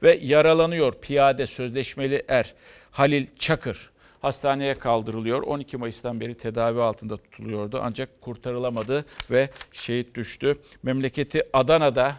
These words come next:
yarın toprağa verilecek. Allah rahmet eylesin diyelim. Bu arada Kars'ta bir operasyon var. Üç terörist öldürüldü. Ee, üç asker de, e, yaralandı. Sağlık durumlarının iyi olduğu bilgisi geldi. Onu da aktarayım sizlere.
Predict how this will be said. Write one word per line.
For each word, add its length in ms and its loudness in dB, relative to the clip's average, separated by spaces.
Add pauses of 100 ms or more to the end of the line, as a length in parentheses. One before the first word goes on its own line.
(120)
yarın 300 -2
toprağa 460 -2
verilecek. 500 -2 (280)
Allah 240 2
rahmet 360 0
eylesin 380 -4
diyelim. 200 -2
Bu 80 4
arada 300 0
Kars'ta 500 -2
bir 100 -2
operasyon 720 0
var. 180 4 (320)
Üç 180 -6
terörist 540 -2 (180)
öldürüldü. 640 2 (440)
Ee, 400 6
üç 220 -2
asker 500 4
de, 180 8 (280)
e, 120 4
yaralandı. 720 0
Sağlık 400 2
durumlarının 500 0
iyi 220 2
olduğu 480 4
bilgisi 420 -6
geldi. 460 0
Onu 240 -4
da 80 2
aktarayım 500 -4
sizlere. 380 -6